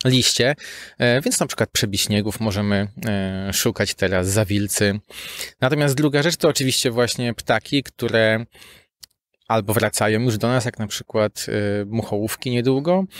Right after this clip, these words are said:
albo już niektóre, jak skowronki, wróciły i będą się przygotowywały powoli do okresu godowego, co spowoduje, że samce zaczną śpiewać i zaznaczać swoje terytorium, czy też śpiewać w celu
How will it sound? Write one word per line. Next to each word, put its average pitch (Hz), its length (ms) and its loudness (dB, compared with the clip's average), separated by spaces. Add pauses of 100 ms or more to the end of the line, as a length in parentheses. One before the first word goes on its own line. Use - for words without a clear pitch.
(260)
albo 110 260 0
już 113 200 0
niektóre, 113 680 2
jak 110 180 2
skowronki, 107 1000 0
wróciły 127 600 2 (440)
i 165 160 4 (140)
będą 131 300 0
się - 140 -2
przygotowywały 117 680 0
powoli 107 380 0
do 110 140 2
okresu 113 380 0
godowego, 117 640 2 (120)
co 147 180 0
spowoduje, 117 580 0
że 104 200 2
samce 110 420 0
zaczną 107 500 -2
śpiewać 104 760 2
i 104 240 0
zaznaczać 107 420 0
swoje 107 280 2
terytorium, 107 600 0
czy - 100 -12
też 104 160 -4
śpiewać 101 360 -4
w - 60 -12
celu 104 260 0